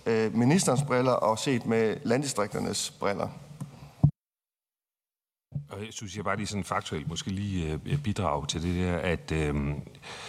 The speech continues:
Speaker 2: at, øh, fuldt udbygget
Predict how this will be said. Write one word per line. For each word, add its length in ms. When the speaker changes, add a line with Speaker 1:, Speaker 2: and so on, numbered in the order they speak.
Speaker 2:
at, 320
øh, 960
fuldt 300
udbygget 520